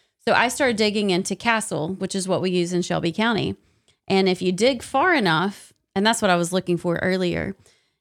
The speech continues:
you can start looking and you pick up on the language and the verbiage. And there's, um, like, a Robert G-, Jagers,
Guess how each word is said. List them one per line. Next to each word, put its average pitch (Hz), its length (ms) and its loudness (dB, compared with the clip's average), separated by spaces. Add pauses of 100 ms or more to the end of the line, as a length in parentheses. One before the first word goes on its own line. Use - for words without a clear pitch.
you 214 180 0
can 220 300 2
start 240 360 0
looking 214 520 0
and 196 200 0
you 196 120 0
pick 240 300 -4
up 214 160 0
on 196 80 0
the 185 100 2
language 185 420 0
and 180 100 -2
the 170 80 -2
verbiage. 175 420 -2
And 175 120 -2
there's, 170 320 -4
um, 170 380 -4
like, - 160 -10 (200)
a 170 100 -8 (200)
Robert 190 540 -2 (280)
G-, 185 220 -2
Jagers, 180 760 0